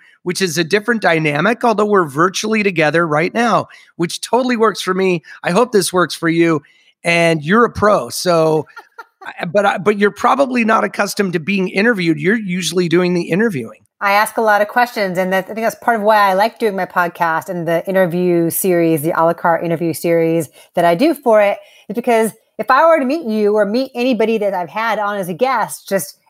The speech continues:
Speaker 2: at a cocktail party or a dinner or whatever, I'd probably ask them all those kinds of questions that I ask about, "How do you do what you do?" And I, it would be s-, super
Speaker 1: <laughs>
Speaker 2: rude and intrusive. But in the confines of a podcast, it's just me being an inquisitive journalist.
Speaker 1: Well, I don't even
Speaker 2: <laughs>
Speaker 1: think it's,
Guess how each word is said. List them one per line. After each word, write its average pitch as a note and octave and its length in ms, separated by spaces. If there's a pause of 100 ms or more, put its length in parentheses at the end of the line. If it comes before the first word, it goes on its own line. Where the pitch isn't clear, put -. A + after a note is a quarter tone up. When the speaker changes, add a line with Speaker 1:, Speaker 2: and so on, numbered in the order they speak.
(120)
Speaker 2:
at G3+ 340
a F#3+ 340
cocktail G#3+ 380
party G3+ 380
or F#3 200
a F3 60
dinner G3+ 480
or F#3+ 80
whatever, F#3+ 460 (120)
I'd G#3+ 140
probably A3 320
ask G#3 300
them F3 420 (300)
all F#3+ 240
those G3 180
kinds F3+ 240
of F3+ 60
questions A3+ 340
that F#3 120
I F#3+ 60
ask B3 300
about, D#3+ 380 (260)
"How F#3 220
do F#3 80
you G3+ 160
do F3 200
what F#3+ 160
you G#3 120
do?" C4 460
And F3 160
I, F3 180
it G#3+ 100
would G3+ 140
be G#3 100
s-, - 220 (120)
super G#3+ 460
Speaker 1:
<laughs> - 0
Speaker 2:
rude C4 400
and A#3 140
intrusive. G#3+ 840
But - 460
in C4 80
the C4 100
confines D#4 640
of A#3+ 60
a A#3 80
podcast, A3+ 760
it's B3 140
just B3+ 180
me A#3+ 260
being A3 340
an G#3+ 80
inquisitive G3 500
journalist. - 680
Speaker 1:
Well, A#3 240
I A3 120
don't E4 180
even A3+ 220
Speaker 2:
<laughs> D#4 80
Speaker 1:
think G3 220
it's, - 220